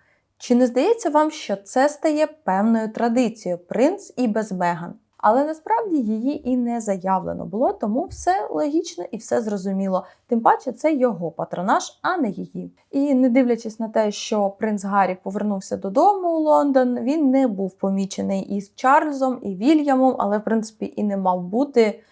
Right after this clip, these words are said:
Я б теж не хотіла бачити такого брата.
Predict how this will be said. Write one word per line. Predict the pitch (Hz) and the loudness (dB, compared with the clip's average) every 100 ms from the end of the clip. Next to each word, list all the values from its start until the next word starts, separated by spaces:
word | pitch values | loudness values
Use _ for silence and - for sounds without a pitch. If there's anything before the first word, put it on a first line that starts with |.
| _ - | _ 0
Я | 214 | 2
б | 220 - | 2 2
теж | 180 175 | 0 0
не | 185 | -8
хотіла | 180 - 170 175 | -8 -6 -4 2
бачити | 190 226 - 190 | 2 0 -8 -8
такого | 180 170 180 | -2 -2 -2
брата. | 170 175 170 165 190 | -2 0 0 -2 -16